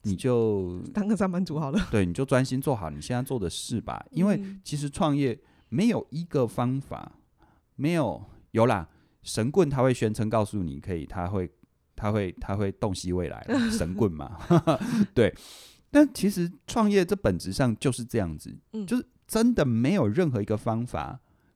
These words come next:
Speaker 1: 可以跟你保证你会成功。
Speaker 2: 对。
Speaker 1: 因为失败的理由真的太多了。你做对了所有事情，
Speaker 2: 嗯。
Speaker 1: 你突然来个疫情，你突然来个什么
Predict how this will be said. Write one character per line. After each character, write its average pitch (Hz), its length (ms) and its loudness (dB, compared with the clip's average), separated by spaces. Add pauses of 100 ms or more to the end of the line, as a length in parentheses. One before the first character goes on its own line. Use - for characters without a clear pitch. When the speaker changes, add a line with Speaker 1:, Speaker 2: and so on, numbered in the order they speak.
Speaker 1:
可 - 140 -2
以 147 80 2
跟 113 140 2
你 104 100 0
保 76 220 -2
证 87 340 -2 (380)
你 - 80 -6
会 92 120 -4
成 64 220 -10
功。 67 180 -8 (340)
Speaker 2:
对。 143 260 -10
Speaker 1:
因 233 100 2
为 240 80 2 (460)
失 - 380 -8
败 180 180 -4
的 135 100 0
理 95 140 -4
由 85 100 -4
真 143 140 -2
的 135 120 -2
太 127 420 0
多 78 320 0
了。 - 180 -10 (260)
你 180 120 -4 (100)
做 202 320 -2
对 202 240 0
了 156 100 4
所 147 460 0
有 127 100 4
事 131 220 -2
情， 92 260 -4
Speaker 2:
嗯。 90 40 -6
Speaker 1:
你 85 80 -6
突 - 200 -8
然 127 120 0
来 95 120 -2
个 92 80 -4
疫 127 160 -4
情， 85 240 -4
你 85 60 -4
突 139 140 -4
然 120 80 0
来 87 120 -2
个 87 120 -4
什 - 280 -6
么 52 220 -10